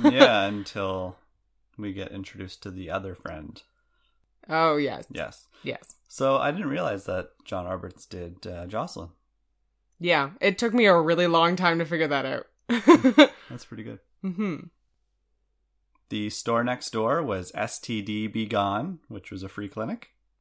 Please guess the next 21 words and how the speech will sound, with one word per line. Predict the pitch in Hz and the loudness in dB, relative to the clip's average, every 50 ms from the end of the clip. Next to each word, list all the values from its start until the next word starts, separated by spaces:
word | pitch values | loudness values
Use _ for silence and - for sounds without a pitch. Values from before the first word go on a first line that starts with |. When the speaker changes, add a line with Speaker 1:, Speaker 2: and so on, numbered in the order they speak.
| _ _ _ _ _ _ _ _ _ - 180 - - 110 | _ _ _ _ _ _ _ _ _ -14 -10 -8 -6 -4
Speaker 1:
And | 113 104 101 98 | -4 -4 -4 -2
the | 110 | -2
exterminator | 120 120 - - - - 120 131 117 117 120 120 117 107 110 110 | -4 -4 -4 -6 -4 0 0 2 2 4 4 4 4 4 4 6
van | 269 262 214 - - 285 214 214 277 - | 8 6 8 8 8 8 8 8 4 4
Speaker 2:
<laughs> | - | 4
Speaker 1:
was, | 110 104 104 98 110 | 2 2 0 0 -2
again, | 104 104 101 95 98 101 | -2 -2 -2 -2 0 2
Rats | 101 98 92 90 - 95 | 2 2 2 0 -2 -4
All | 90 87 87 | -4 -4 -6
Folks. | - - - - 87 - - - - _ _ _ _ _ _ _ _ _ _ _ _ _ _ | -6 -10 -12 -12 -12 -16 -20 -20 -20 _ _ _ _ _ _ _ _ _ _ _ _ _ _
We | - 113 113 | -6 -2 0
only | 113 123 139 151 | 0 0 0 0
had | 151 135 123 | 0 0 0
one | 123 123 127 131 | 0 0 0 0
burger | 123 127 127 120 131 127 | 0 -2 -2 -2 -4 -4
of | 123 | -4
the | 127 127 | -4 -4
day | 117 113 101 98 101 104 113 - _ _ _ _ _ | -2 0 0 0 0 -2 -6 -10 _ _ _ _ _
for | - 107 | -12 -10
this | 95 - 98 - | -8 -8 -8 -8
episode, | 90 - - 101 98 120 123 156 | -8 -10 -10 -8 -4 -2 -2 -2